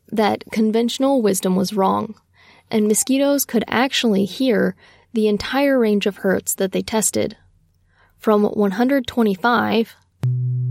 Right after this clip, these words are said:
all the way to two thousand hertz. Now that it was being established that buzzing was being used as a mating signal,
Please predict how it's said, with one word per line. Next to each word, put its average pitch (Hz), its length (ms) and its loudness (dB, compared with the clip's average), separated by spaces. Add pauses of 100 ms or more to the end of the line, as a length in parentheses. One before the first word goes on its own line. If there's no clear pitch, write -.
(920)
all 254 240 0
the 269 100 2
way 208 400 2
to - 220 -8
two 220 180 0
thousand 190 380 0
hertz. - 480 -2 (3250)
Now 294 180 2
that 392 100 4
it 370 80 2
was 247 140 0
being 208 240 0
established 196 640 -2 (240)
that 208 240 0
buzzing 214 520 2 (100)
was 196 220 0
being 247 360 2
used 190 480 0 (100)
as 196 180 -4
a 214 40 0
mating 202 400 2
signal, 214 440 -4